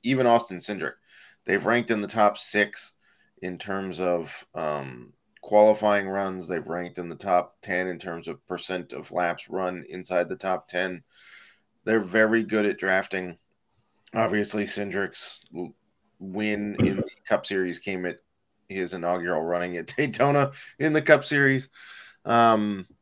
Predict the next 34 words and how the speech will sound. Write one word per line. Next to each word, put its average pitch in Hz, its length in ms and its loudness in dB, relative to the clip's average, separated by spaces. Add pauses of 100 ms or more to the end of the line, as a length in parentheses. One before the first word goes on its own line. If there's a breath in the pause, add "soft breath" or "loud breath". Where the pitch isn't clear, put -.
(680)
so 160 140 2
yeah, 160 280 12
I'm, 156 280 8
I'm 147 240 8
fine 147 600 8
with 113 540 4 (140)
that. 95 540 4 (140)
I'm, 117 380 -2 (600)
you 135 80 6
know, 127 80 8
it 110 80 2
doesn't 175 160 10
have 151 220 8
to 139 80 0
be 113 140 6
a 107 60 4
Penske 110 480 0
guy. 82 220 6
If 90 200 -2
we're 104 140 0
looking 107 300 0
at, 98 120 0
like, 95 220 0
let's 101 220 -2
say 95 100 0
Chase, - 600 -4 (240)
uh, 101 340 2
Elliott's 107 400 2
on 87 100 -4
the 82 60 -8
pole, 80 340 -2 (840)
I'm - 240 0
fine 90 240 0
with 104 200 -2